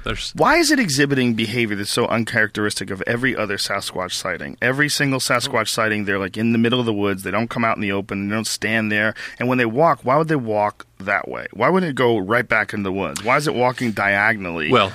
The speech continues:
Speaker 1: when
Speaker 2: as
Speaker 1: you
Speaker 2: if to give you a nice long view of itself
Speaker 1: Yeah. Well,
Speaker 2: as
Speaker 1: it
Speaker 2: you've got
Speaker 1: se-,
Speaker 2: your
Speaker 1: it's, yeah,
Speaker 2: camera?
Speaker 1: it seems that way,
Speaker 2: Seems
Speaker 1: but
Speaker 2: staged.
Speaker 1: Well,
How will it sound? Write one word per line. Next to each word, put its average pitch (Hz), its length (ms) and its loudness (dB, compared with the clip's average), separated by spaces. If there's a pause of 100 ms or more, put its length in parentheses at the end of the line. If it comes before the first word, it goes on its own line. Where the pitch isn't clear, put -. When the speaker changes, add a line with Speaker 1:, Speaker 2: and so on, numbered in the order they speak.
(160)
Speaker 1:
when 117 100 2
Speaker 2:
as 117 60 6
Speaker 1:
you 127 40 6
Speaker 2:
if 117 100 2
to 120 100 -4
give 120 200 2
you 113 140 4
a 107 40 4
nice 113 360 0
long 117 560 4
view 107 320 2
of 92 100 -4
itself 95 540 0
Speaker 1:
Yeah. - 80 -20
Well, 107 80 2
Speaker 2:
as 110 160 2
Speaker 1:
it 117 40 4
Speaker 2:
you've 110 80 -2
got 110 120 4
Speaker 1:
se-, - 20 2
Speaker 2:
your 104 80 2
Speaker 1:
it's, - 140 -6
yeah, 120 60 2
Speaker 2:
camera? 95 380 -2
Speaker 1:
it 101 120 -2
seems 98 320 -2
that 80 180 -6
way, - 100 -6
Speaker 2:
Seems 151 180 4
Speaker 1:
but - 40 4
Speaker 2:
staged. 85 800 0
Speaker 1:
Well, 123 420 2